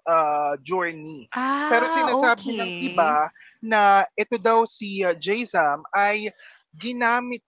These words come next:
Speaker 1: ito, ah, pin-, based lang to sa mga napapanood ko at nababasa ko,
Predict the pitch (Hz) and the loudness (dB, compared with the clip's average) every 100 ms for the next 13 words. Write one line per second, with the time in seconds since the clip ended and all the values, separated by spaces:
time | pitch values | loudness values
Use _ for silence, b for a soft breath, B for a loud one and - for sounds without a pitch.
0 | - 226 285 269 247 247 - _ _ _ | -6 2 6 8 8 4 -2 _ _ _
1 | _ 247 185 165 170 269 - 247 226 240 | _ -12 -12 -10 -6 -4 -4 -6 -4 -6
2 | 226 202 180 - 185 202 190 - 196 180 | -4 -6 -2 2 2 2 0 -6 -4 -2
3 | 170 160 208 233 | 0 0 0 0